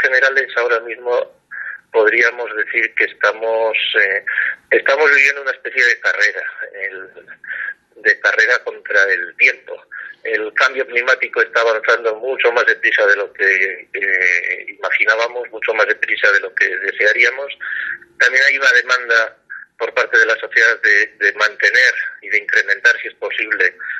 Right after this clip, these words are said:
nuestros niveles de seguridad. Y también hay un tercer fenómeno a, a destacar, que es nuestra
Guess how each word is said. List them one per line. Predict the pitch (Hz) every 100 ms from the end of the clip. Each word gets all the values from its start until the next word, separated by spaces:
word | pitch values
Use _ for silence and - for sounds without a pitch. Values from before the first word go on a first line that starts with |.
| - -
nuestros | 101 - 101 -
niveles | 107 107 104 92
de | 107 95 -
seguridad. | 98 98 104 113 - _ - - - - - _ _ _ _ _ -
Y | -
también | 123 131 131 127
hay | 123
un | 123 120
tercer | 123 - 110 113 -
fenómeno | 135 110 107 107 107 - - - -
a, | 107 104 98
a | 101
destacar, | 104 - 107 - 110 -
que | 110
es | 107 -
nuestra | 110 -